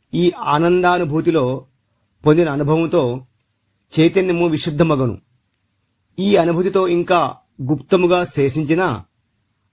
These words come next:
అనేక జన్మ సంసిద్ధమైన కర్మశేషము న-, దగ్ధమైపోవును. ఈ అనుభూతి శరీరంలోని అన్ని అంగములను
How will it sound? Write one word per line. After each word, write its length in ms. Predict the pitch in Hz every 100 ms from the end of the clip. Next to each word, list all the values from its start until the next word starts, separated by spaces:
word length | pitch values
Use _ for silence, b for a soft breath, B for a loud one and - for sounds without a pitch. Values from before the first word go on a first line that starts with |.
| -
అనేక 400 | 143 156 196 202
జన్మ 340 | 165 175 175
సంసిద్ధమైన 640 | 170 165 156 165 135 156 156
కర్మశేషము 760 | 135 139 143 151 147 131 123 131
న-, 200 | 127 - _ _ _ _ _ _ _ - -
దగ్ధమైపోవును. 800 | 107 131 143 156 143 127 113 90 _ _ _ _ _ _ _ _ _ -
ఈ 120 | 156
అనుభూతి 680 | 143 151 165 165 135 127 - _ _ _ _ _ _ _
శరీరంలోని 800 | - 151 143 185 190 185 185 180 -
అన్ని 240 | 151 165 180
అంగములను 720 | 151 160 160 165 165 185